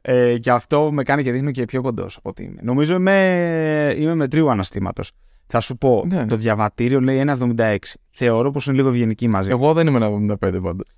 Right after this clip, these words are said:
Speaker 1: Θεωρώ ότι είναι ευγενική. Όχι, είσαι, εκατό τοις εκατό. Θα σου πω, βέβαια, έχω παρατηρήσει ότι από τότε που ξεκίνησα να κάνω, θα πάμε πίσω στο θέμα,
Speaker 2: <laughs>
Speaker 1: από τότε που ξεκίνησα να,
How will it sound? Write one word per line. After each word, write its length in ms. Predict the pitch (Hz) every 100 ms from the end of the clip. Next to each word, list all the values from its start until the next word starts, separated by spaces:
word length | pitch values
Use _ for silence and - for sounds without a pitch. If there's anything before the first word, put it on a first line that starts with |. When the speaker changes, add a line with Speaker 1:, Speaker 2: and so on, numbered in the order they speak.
| _ _
Speaker 1:
Θεωρώ 320 | 113 107 117
ότι 120 | 127
είναι 80 | 139
ευγενική. 600 | 120 117 113 - 104 95
Όχι, 360 | - 123 123 113
είσαι, 200 | 117 -
εκατό 240 | 92 98
τοις 80 | 110
εκατό. 400 | 104 90 - 95 - _ _ _ _ 135
Θα 60 |
σου 120 | 131
πω, 220 | - 190 151
βέβαια, 380 | 139 151 185 170
έχω 200 | 135 156
παρατηρήσει 760 | 190 170 139 117 117 113 - 127
ότι 240 | 131 123
από 220 | 113 113
τότε 200 | 107 123
που 100 | 139
ξεκίνησα 460 | 139 123 131 135 160
να 140 | 127
κάνω, 500 | - 113 120 123 107
θα 140 | 117 110
πάμε 540 | 131 120 95 98 104 -
πίσω 200 | 117 107
στο 140 | -
θέμα, 340 | 101 98 98 107
Speaker 2:
<laughs> 80 | 226
Speaker 1:
από 180 | 233 233
τότε 140 | 262
που 140 | 247 233
ξεκίνησα 500 | 147 127 139 139 165
να, 560 | 127 113 107 101 95